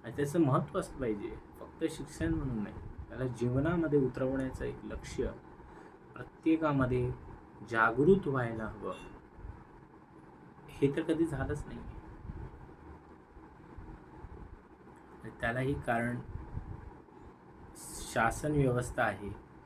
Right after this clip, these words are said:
तीच शासन व्यवस्था जी शिक्षण व्यवस्था निर्माण करते. आणि त्या शिक्षण व्यवस्थेतनं श्रींची इच्छा, छत्रपती शिवाजी महाराजांची हिंदवी स्वराज्य आणि त्यांचे विचार प्रत्येकामध्ये ज्वलंत पेटत राहिले असते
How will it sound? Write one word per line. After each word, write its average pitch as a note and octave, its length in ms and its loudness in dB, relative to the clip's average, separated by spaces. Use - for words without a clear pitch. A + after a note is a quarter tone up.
तीच E3 280 6
शासन A2+ 380 0
व्यवस्था G#2+ 560 -2
जी A#2 220 -2
शिक्षण - 580 -8
व्यवस्था G#2+ 560 -4
निर्माण G2 360 -4
करते. - 280 -14
आणि A2 100 -8
त्या B2 120 -2
शिक्षण C3+ 400 -2
व्यवस्थेतनं B2 680 -2
श्रींची B2 580 -4
इच्छा, A2 360 -6
छत्रपती A#2 520 -4
शिवाजी A2 320 -4
महाराजांची G#2+ 720 -6
हिंदवी C3+ 460 6
स्वराज्य A2 500 -2
आणि A2 120 -4
त्यांचे G#2+ 300 -6
विचार G#2 360 -6
प्रत्येकामध्ये A#2 1040 -2
ज्वलंत C3 680 4
पेटत A#2+ 480 -8
राहिले G#2+ 320 2
असते - 380 -2